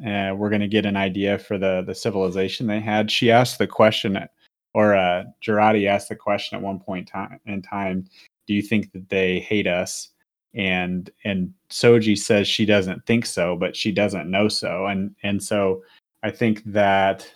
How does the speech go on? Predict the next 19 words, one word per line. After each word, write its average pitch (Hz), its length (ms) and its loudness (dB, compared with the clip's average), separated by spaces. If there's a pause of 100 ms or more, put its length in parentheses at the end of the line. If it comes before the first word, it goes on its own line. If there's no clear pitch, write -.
(380)
uh, 98 280 -4
there's 95 240 -2
going 113 340 4
to 101 80 2
be, 98 520 0 (440)
um, 90 640 -4
a 113 100 0
little 107 240 4
bit 101 160 4
of 95 160 2
a, 92 460 0
a - 80 -
reckoning 95 640 2 (140)
with 110 260 4
the 107 60 2
synths 92 600 -4
and 95 160 -2
what 98 200 0
happened, 92 580 -2